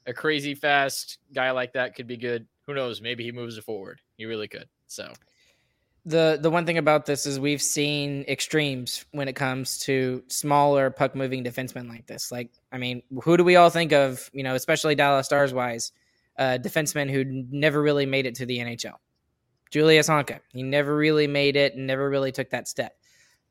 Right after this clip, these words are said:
Speaker 2: But you do have guys like Quinn Hughes in, uh, in Vancouver. He's not that big either. I, I don't even think he's above six foot, and he's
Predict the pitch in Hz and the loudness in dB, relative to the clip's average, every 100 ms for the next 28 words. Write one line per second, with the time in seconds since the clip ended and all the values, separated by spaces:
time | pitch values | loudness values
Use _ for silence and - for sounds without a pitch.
0 | - 127 131 202 170 170 - - 151 139 | -18 2 10 12 12 8 -2 -6 -6 0
1 | 165 202 208 196 127 120 139 151 131 127 | 2 2 0 0 0 0 -4 -6 -4 -4
2 | 127 - - 151 170 147 135 151 170 - | -4 -6 -6 -4 -4 -2 -2 -2 -4 -6
3 | - 147 147 151 165 151 _ 147 143 143 | -6 -4 -2 -2 -4 -8 _ -4 -2 -2
4 | 143 139 147 156 196 202 143 131 165 - | -4 -4 -4 0 0 0 -2 0 -4 -6
5 | _ _ _ _ 185 214 226 226 226 226 | _ _ _ _ -4 0 0 2 4 4
6 | 208 208 196 302 123 120 127 135 139 156 | 4 2 0 -4 -6 -8 -6 -2 0 0
7 | 196 196 185 175 160 170 160 151 160 - | 0 0 -2 -4 -4 -2 0 2 0 0
8 | 160 - - 190 - 127 135 135 - 160 | -4 -6 0 0 0 -6 -8 -10 -10 -8
9 | 185 185 | -4 -4